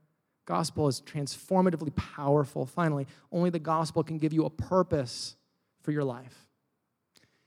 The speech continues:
Here's what I mean. Only the gospel can give you a big enough story to live in, to make sense out of everything. Paul says this about the gospel, that Christ died for our sins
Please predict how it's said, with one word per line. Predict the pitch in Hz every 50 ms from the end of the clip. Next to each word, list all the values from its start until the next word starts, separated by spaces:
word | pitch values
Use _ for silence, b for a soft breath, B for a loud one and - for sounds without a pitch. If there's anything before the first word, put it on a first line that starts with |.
| _ _ _
Here's | 190 190 185
what | 214 208
I | 202
mean. | 202 185 175 202
Only | 202 170 185 208 208 214 220 214
the | 202
gospel | 165 165 175 175 175 175 - - 170 143
can | - 151 139
give | 139 160 151 156
you | 160 151
a | 139
big | 127 117 - 151 151 147
enough | 165 151 147 135 -
story | - - - 156 139 139 131 131 127
to | - 120
live | 120 120 113 104
in, | 120 110 113 117 _ _ _ _ _ _ _ _ _ _ _ _ _ _ _ _ _ _ _ _ _ _ _ _ _ _ _ _ _ _ _ _ _ _
to | - 147
make | 139 139 -
sense | - - 147 147 143 127 131
out | 123 123
of | - -
everything. | 135 131 127 123 117 - - - _ _ _ _ _ _ _ _ _ _ _ _ _ _ _ _ _ _ _ _ _ _ _ _ _ _ _ _ _ _
Paul | - 170 190 185
says | - - 196 180 151 139 190 - - _ -
this | 170 131 151 165 160 - -
about | 160 147 143 147
the | 160
gospel, | 131 151 151 156 139 - - 139
that | - - -
Christ | - 156 202 202 196 -
died | 202 175 190 180
for | - 180 175
our | 160
sins | 143 - - 202 180 151 147 143 131